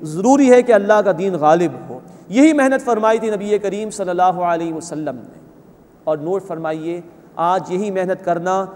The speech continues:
नबी सल्लल्लाहु अलैहि वसल्लम के उम्मतियों की ज़िम्मेदारी है। कुरान हमें कहता है सूरह अश-शूरा आयत नंबर तेरह में,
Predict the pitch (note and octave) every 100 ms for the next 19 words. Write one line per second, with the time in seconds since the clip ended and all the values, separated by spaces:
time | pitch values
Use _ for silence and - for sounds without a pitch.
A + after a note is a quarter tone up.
0 | - - F#3 G3 A3 G#3+ G3 F3+ F3+ F#3+
1 | F#3 F3 E3+ F3 F3 D#3+ D#3+ D#3+ E3 D#3+
2 | D#3+ E3+ E3+ E3 D#3 D#3 E3+ F3 D#3 E3
3 | E3 C#3+ D#3 D3+ C#3 C#3+ D3 B2+ - -
4 | - - - _ _ _ _ _ _ G#3
5 | A3+ A#3+ A3+ G#3+ G#3 G3+ G3+ F#3+ G3+ G3+
6 | G3 - G#3+ G3 G3+ G#3 G3+ - - -
7 | G#3 A#3 G#3 G3+ F#3+ F3 G3 G#3+ A3 G#3
8 | A3